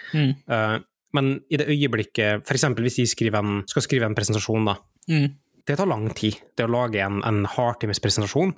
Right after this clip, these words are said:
Speaker 2: det kan ta mange, mange, mange timer. Tommelfingerregelen på en måte for mange,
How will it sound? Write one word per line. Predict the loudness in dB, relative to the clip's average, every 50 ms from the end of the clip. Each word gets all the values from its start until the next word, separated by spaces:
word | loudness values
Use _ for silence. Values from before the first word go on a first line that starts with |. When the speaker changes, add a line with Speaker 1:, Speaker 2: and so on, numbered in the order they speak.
| _
Speaker 2:
det | -4 0 0
kan | 0 0
ta | 0 0 0
mange, | 0 0 0 0 2 2 2 2 2 2 2 0 0 0
mange, | 2 2 2 2
mange | 2 2 0 0
timer. | 0 2 2 2 0 0
Tommelfingerregelen | 0 0 2 4 4 4 4 4 4 2 2 0 0 0 2 2 2 2
på | 2 0
en | 0
måte | 2 0 -2 0
for | 0 0
mange, | 2 2 2 2